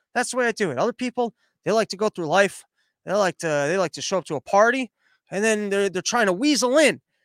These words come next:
They're trying to weasel in the couple talking points that they have, right? And so they're making boring conversations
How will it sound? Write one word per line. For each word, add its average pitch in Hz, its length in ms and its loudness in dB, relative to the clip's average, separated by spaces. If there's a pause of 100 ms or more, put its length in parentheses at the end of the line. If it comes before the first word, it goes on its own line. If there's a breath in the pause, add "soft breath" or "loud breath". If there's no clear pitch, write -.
They're 165 80 -10
trying 269 220 2
to 233 60 2
weasel 277 420 0
in 277 140 2
the 208 80 -6
couple 240 280 -6
talking 254 400 -4
points 247 320 -6
that 220 140 -16
they 220 100 -2
have, 226 380 4
right? 247 260 4 (300 loud breath)
And 196 100 -4
so 247 100 -2
they're 233 100 -2
making 247 300 -2
boring 269 280 0
conversations 247 760 -4